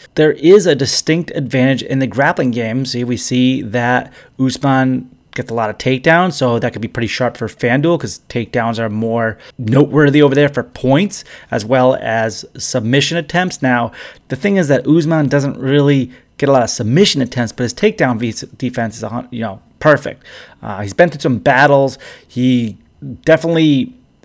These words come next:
fights longer than the normal person. You can see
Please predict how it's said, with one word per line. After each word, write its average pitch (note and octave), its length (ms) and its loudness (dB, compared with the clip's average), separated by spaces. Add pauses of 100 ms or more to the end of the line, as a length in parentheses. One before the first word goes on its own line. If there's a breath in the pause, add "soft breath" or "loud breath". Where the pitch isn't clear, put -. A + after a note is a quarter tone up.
fights D3+ 380 2
longer D3 760 4
than C#3 220 2
the C3+ 80 0
normal C#3+ 340 2
person. C#3+ 440 -2
You A#2+ 60 -2
can A#2 80 -4
see D3 440 2